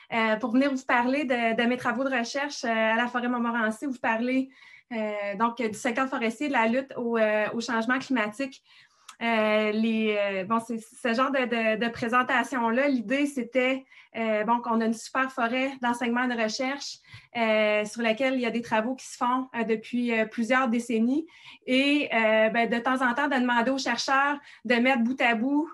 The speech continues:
euh, leurs, euh, euh, leurs, leurs résultats de recherche et leurs connaissances, euh, ben, ça nous, ça permet de raconter, euh, des histoires intéressantes. Donc, je vais venir vous raconter, euh, une histoire en lien avec, euh, la lutte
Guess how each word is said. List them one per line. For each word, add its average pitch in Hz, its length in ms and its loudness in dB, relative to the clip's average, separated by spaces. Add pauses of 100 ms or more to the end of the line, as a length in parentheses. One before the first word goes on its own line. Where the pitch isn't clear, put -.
(100)
euh, 233 160 2
leurs, 240 420 4
euh, 226 160 2 (380)
euh, 214 180 0
leurs, 226 360 2
leurs 233 320 -2 (180)
résultats 247 440 0
de 262 80 -2
recherche 269 420 -2
et 269 40 -2
leurs 233 180 0
connaissances, 247 640 -4 (300)
euh, 220 180 2
ben, 226 140 2
ça 226 140 -4
nous, 226 180 0
ça 233 160 -2
permet 233 280 0
de 247 40 -4
raconter, 233 640 -2
euh, 214 100 0
des 214 180 -4
histoires 240 280 -8
intéressantes. 208 640 -10 (760)
Donc, 214 160 -2
je 214 40 -4
vais 220 80 -2
venir 233 180 0
vous 226 140 -6
raconter, 226 600 -2
euh, 214 220 2
une 214 80 2
histoire 254 400 4
en 220 100 2
lien 233 340 0
avec, 226 400 -4 (320)
euh, 208 220 0
la 214 160 4
lutte 254 260 0